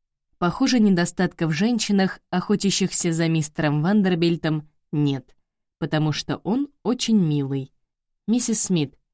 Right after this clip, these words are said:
остановила Кэрри домоправительницу, когда она уже шагнула через порог. "Насчет моего отца, который болен".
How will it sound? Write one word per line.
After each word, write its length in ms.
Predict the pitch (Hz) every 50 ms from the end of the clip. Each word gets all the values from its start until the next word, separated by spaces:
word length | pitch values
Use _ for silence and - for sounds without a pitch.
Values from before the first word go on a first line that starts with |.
| _ _ _ _ _ _ _
остановила 600 | 165 151 - - 165 165 160 156 156 160 156 156 156
Кэрри 260 | 156 214 220 220 180
домоправительницу, 1040 | 151 160 151 156 151 143 156 151 151 190 208 - - 170 151 143 135 - - 147
когда 320 | - 156 147 156 160 170 165
она 200 | 160 156 151 147
уже 200 | 147 151 202 208
шагнула 480 | - 175 143 143 151 156 160 160 151
через 320 | 151 - 160 147 147 - -
порог. 420 | - 156 156 151 135 127 - - _ _ _ _ _ _ _ _ _ _ _ _ _ _
"Насчет 380 | - 170 175 - - 214 208 -
моего 280 | 196 185 185 180 190 190
отца, 440 | 196 190 - - - 143 131 127 - _ _ _ _ _ _ _ _ _ _
который 360 | - 165 - - 160 156 156
болен". 420 | 151 160 175 160 139 135 131 -